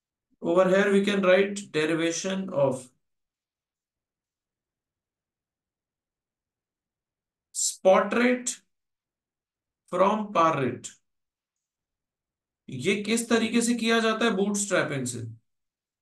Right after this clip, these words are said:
Concept समझने के लिए बढ़िया था ये,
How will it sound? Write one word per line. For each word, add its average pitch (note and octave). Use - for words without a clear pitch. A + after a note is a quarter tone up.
Concept G3
समझने A#3
के A#3+
लिए A#3
बढ़िया G#3
था F3+
ये, -